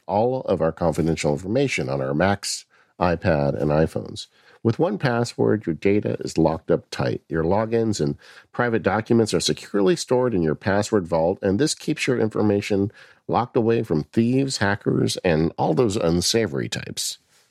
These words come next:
But the beauty of one password is that despite that vault that's securing all your data, you still get convenience at the tip of your fingertips. One password can record your usernames and passwords when you sign into apps and websites.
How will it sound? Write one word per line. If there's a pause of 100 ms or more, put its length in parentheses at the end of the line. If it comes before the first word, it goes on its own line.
(540)
But
the
beauty
of
one
password
is
that
despite
that
vault
that's
securing
all
your
data, (340)
you
still
get
convenience
at
the
tip
of
your
fingertips.
One
password
can (340)
record
your
usernames
and
passwords
when
you
sign
into
apps
and
websites.